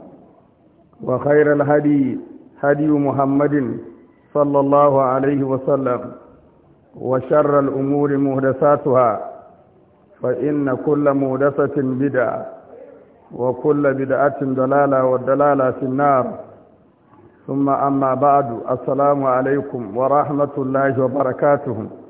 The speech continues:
Cikakkar godiya ta tabbata ga Allah tabaraka wa ta'ala da ya ba mu ikon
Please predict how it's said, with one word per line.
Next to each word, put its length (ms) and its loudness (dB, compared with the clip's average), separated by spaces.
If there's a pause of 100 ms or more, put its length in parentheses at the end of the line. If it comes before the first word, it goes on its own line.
(840)
Cikakkar 460 0
godiya 580 2
ta 160 4
tabbata 840 -2
ga 160 -6
Allah 420 0
tabaraka 480 2
wa 80 0
ta'ala 580 2 (1200)
da 140 -6
ya 80 0
ba 260 4
mu 120 0
ikon 560 0